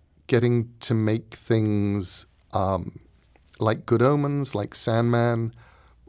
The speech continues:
where I have a say and people listen, and, and the fact that I know more about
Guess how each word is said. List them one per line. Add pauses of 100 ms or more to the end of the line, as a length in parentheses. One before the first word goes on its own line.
(160)
where
I
have
a
say
and
people
listen, (140)
and, (1400)
and (560)
the
fact
that
I
know
more
about